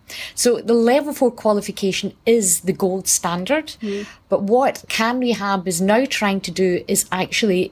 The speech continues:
Speaker 1: give more of a cancer awareness qualification. So through simspa, we are wanting to make more of the leisure services and the fitness industry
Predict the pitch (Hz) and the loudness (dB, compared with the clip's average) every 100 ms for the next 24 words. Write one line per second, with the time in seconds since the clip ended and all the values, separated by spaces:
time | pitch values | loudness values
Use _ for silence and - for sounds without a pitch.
0 | 180 196 190 190 190 190 185 - 156 - | 0 0 0 0 2 4 2 0 -4 -4
1 | - 185 180 190 - 170 165 196 226 240 | -2 0 0 -2 -2 -2 2 2 2 -2
2 | - - 214 208 - 190 175 - 156 - | -4 -2 -2 -2 -4 -2 0 -2 -4 -10
3 | - - - - 202 190 233 262 - 226 | -14 -14 -14 -6 -4 0 2 4 4 2
4 | 214 - 190 180 - 180 202 196 202 202 | 2 0 0 0 -2 0 0 2 0 0
5 | 269 285 - 240 226 202 208 - 196 220 | -2 -2 -2 -2 -2 0 0 0 -2 0
6 | 233 220 - 196 185 170 185 190 196 226 | 2 0 0 0 -2 -4 -2 2 2 2
7 | 240 226 190 175 175 - 185 180 - - | 0 0 2 2 0 -2 0 0 -2 -4
8 | 170 170 - 262 226 202 190 180 - 180 | -6 -4 -2 0 0 0 0 -2 -2 -2
9 | 175 | -4